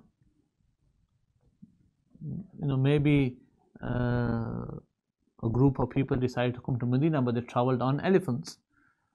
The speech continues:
And the people of Medina had never seen elephants. So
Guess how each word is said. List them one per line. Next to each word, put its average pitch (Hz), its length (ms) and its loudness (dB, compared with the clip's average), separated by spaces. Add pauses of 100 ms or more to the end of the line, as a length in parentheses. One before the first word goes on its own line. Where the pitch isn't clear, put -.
(260)
And 139 600 4 (200)
the 131 120 2
people 202 240 8
of 185 60 8 (100)
Medina 185 220 6
had 160 120 6
never 143 160 4
seen 143 200 -2
elephants. 175 500 -4 (1500)
So - 160 -2